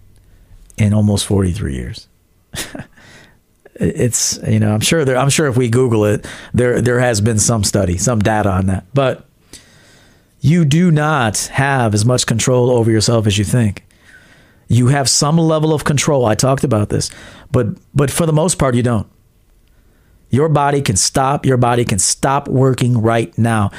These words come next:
Your, uh, kidneys, your liver can shut down. I don't wish that and I don't want that, but it can. You don't control it. At best, you can give it the best foods possible,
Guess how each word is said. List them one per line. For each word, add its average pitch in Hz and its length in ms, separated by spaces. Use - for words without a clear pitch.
Your, 135 560
uh, 107 360
kidneys, 160 600
your 123 260
liver 151 520
can 107 160
shut 127 320
down. 104 320
I 139 100
don't 135 180
wish 147 220
that 180 180
and 160 80
I 139 80
don't 117 140
want 123 260
that, - 220
but 123 140
it - 100
can. 139 460
You 120 140
don't 147 180
control 147 440
it. - 100
At 110 180
best, 151 260
you 175 60
can 151 140
give 143 140
it 135 100
the 113 60
best 123 340
foods 185 260
possible, 180 500